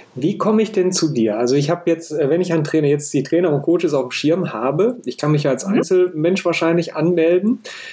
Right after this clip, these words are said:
Speaker 1: Äh, dann hast
Speaker 2: Ja.
Speaker 1: du eben gesagt, dass manche, das klang so, wenn ich das richtig in Erinnerung habe, dass sie nicht freiwillig oder jetzt gar keinen Bock mehr haben oder so. Das hört sich eher so nach jemand an, der vom Chef einfach angemeldet wird.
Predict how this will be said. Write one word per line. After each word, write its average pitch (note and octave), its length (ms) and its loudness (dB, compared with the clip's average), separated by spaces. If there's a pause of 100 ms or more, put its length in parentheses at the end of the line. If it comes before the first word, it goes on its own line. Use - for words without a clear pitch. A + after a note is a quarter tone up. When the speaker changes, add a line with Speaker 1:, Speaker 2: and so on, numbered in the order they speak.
(140)
Speaker 1:
Äh, C#3 140 0
dann C3+ 160 0
hast D3+ 120 2
Speaker 2:
Ja. E3 60 -2
Speaker 1:
du D#3+ 60 0
eben D#3 200 4
gesagt, D3 280 -2
dass D3 140 -2
manche, D3+ 600 2
das C#3 180 -4
klang G3 500 2
so, D#3+ 380 2
wenn E3+ 60 2
ich D3 60 -2
das C#3+ 180 0
richtig E3+ 260 0
in D#3 60 0
Erinnerung D3+ 340 2
habe, D#3 200 0
dass C#3+ 160 -2
sie C3+ 80 0
nicht F3+ 180 -2
freiwillig F3+ 500 0
oder D#3 120 2
jetzt D3 200 0
gar D3 140 -4
keinen C#3 180 -2
Bock C#3+ 180 -2
mehr F3 120 0
haben F3 200 0
oder E3+ 180 2
so. E3 120 4
Das D3 220 -2
hört F3+ 160 0
sich D#3+ 180 -2
eher C#3+ 160 2
so D3 140 2
nach C#3 200 0
jemand D3 320 0
an, C#3+ 220 0
der C3 220 2
vom B2 240 -2
Chef D3+ 240 -2
einfach B2+ 240 -6
angemeldet F#3+ 560 0
wird. A3+ 320 -2